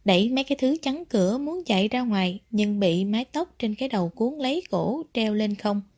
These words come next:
Cô lè lưỡi, hai mắt trợn trắng, khó khăn vùng vẫy muốn tránh thoát. Chẳng biết từ lúc nào, quỷ quái bên ngoài mơ ước cô đã biến mất không thấy đâu. Nhưng trong nhà kho,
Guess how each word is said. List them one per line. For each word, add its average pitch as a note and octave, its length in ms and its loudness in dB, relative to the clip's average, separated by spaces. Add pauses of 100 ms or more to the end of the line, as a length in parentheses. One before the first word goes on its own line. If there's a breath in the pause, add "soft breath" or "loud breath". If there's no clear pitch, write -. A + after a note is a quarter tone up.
(840)
Cô G#3+ 180 2
lè F#3 240 4
lưỡi, F3 360 0 (300)
hai G#3+ 280 0
mắt A3+ 180 -4 (100)
trợn F#3+ 260 0
trắng, C4 280 -2 (440)
khó D4+ 300 -2
khăn B3+ 280 -2
vùng G#3 260 2
vẫy G3 320 0
muốn C#4+ 220 -6
tránh E4 260 -4
thoát. D#4+ 260 -2 (960)
Chẳng A3 260 2
biết E4+ 220 4
từ G#3+ 120 4
lúc A3+ 240 0
nào, F#3+ 280 2 (320)
quỷ G#3+ 260 4
quái C#4 260 0
bên A#3+ 160 2
ngoài G3 240 0
mơ G#3+ 240 0
ước D#4+ 220 0
cô A#3 240 0
đã G3+ 140 0
biến C#4 300 -2
mất F#4+ 200 -2
không A#3 220 -2
thấy C#4 200 0
đâu. A#3 200 0 (880)
Nhưng G3+ 240 4
trong G#3 260 0
nhà F3+ 200 2
kho, G3+ 380 -4